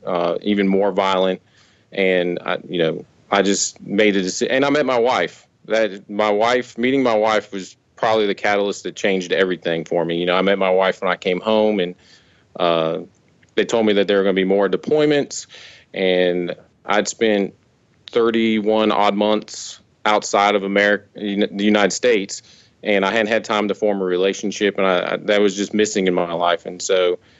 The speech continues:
in order to make sure that relationship grew and blossomed, I knew I had to make a, a choice: either stay in the Army and,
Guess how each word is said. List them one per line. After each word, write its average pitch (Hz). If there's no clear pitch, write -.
in -
order 120
to 104
make 107
sure 113
that 101
relationship 101
grew 107
and 95
blossomed, 92
I 95
knew 95
I 92
had 92
to 90
make 90
a, 90
a 90
choice: 92
either 90
stay 98
in 98
the 92
Army 92
and, 90